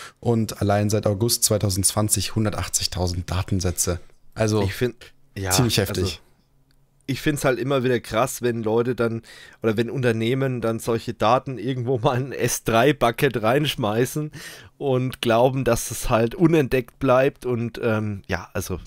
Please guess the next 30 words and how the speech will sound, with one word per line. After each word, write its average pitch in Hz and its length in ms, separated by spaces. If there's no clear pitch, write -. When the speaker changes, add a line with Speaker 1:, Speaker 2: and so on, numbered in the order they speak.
Speaker 2:
irgendwie 110 580
schon 113 300
schwierig. 123 680
Speaker 1:
Ja. 98 160
Ja, 131 300
Speaker 2:
Naja. 165 300
Speaker 1:
was 127 400
auch 143 160
schwierig 151 420
ist, 147 380
äh, 123 260
bei 123 80
uns 127 300
in 120 100
Deutschland, 120 400
ist - 220
der 127 80
Glasfaserausbau. 147 1120
Und 113 260
da 104 240
haben 110 200
sich 104 240
dann 101 240
die 101 160
Allianz 110 600
und 110 400
die 110 100
Telefonica 123 600
gedacht, 110 360
„Ha, 165 140